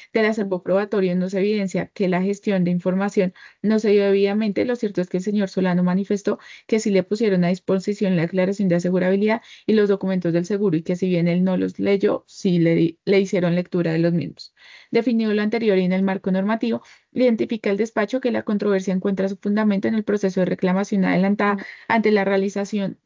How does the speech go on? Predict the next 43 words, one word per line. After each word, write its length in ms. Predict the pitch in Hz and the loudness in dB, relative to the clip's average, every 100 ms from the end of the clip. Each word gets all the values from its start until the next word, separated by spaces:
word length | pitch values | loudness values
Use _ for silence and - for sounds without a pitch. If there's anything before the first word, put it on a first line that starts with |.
| - | -2
de 320 | 208 208 - | 0 0 -4
un 180 | 220 220 | -4 -2
riesgo, 440 | 240 220 202 196 | 0 0 0 -4
del 180 | - 220 | 0 0
riesgo 280 | 208 202 180 | 2 0 0
asegurado. 520 | 185 190 220 220 - _ - - | 0 0 2 2 -2 _ -20 -8
La 160 | 226 220 | 0 2
delegatura 640 | 220 202 202 214 208 - | 2 0 0 0 -2 -2
se 200 | - 214 | -2 0
estará 420 | 214 202 180 180 | 0 -2 -2 -2
para 200 | 196 190 | -2 -2
su 80 | 214 | -2
análisis 460 | 233 226 208 208 214 | -2 0 -2 -2 -2
a 80 | |
la 100 | 196 | 0
verificación 640 | 190 190 190 - 196 202 190 | 2 0 -2 -4 -4 0 -2
del 140 | 185 | -2
cumplimiento 540 | 190 180 214 214 190 | -2 0 0 0 0
de 60 | 180 | 0
las 160 | 185 - | 0 -2
cargas 360 | 208 190 185 | -2 -2 -2
impuestas 440 | 202 214 226 214 214 - - - | -2 0 -2 -2 -6 -10 -20 -4
por 120 | 240 | 2
el 140 | 233 233 | 2 2
legislador 580 | 240 226 240 240 226 240 | 0 -2 -2 0 0 -2
tanto 320 | - 202 196 | -4 -2 0
al 100 | 185 | 0
asegurado 640 | 196 202 190 190 190 180 - - _ | 0 -2 0 0 0 -2 -8 -20 _
como 220 | 254 226 | 0 2
a 40 | 208 | 0
la 100 | 202 | -2
aseguradora 840 | 214 208 214 214 226 214 214 - | -4 -2 -2 0 0 0 -4 -8
en 180 | - 220 | -4 -2
el 100 | 208 | 0
artículo 460 | 202 196 - 190 196 | -2 -6 -6 -2 0
diez 220 | 196 190 | 0 0
setenta 360 | 175 - 180 208 | -2 -2 0 0
y 20 | |
siete 280 | 220 196 185 | 0 0 0
del 140 | 185 | -2
Código 340 | - 190 180 180 | 0 0 2 0
de 100 | 180 | 0
Comercio, 480 | 233 247 208 240 | 0 0 -2 -4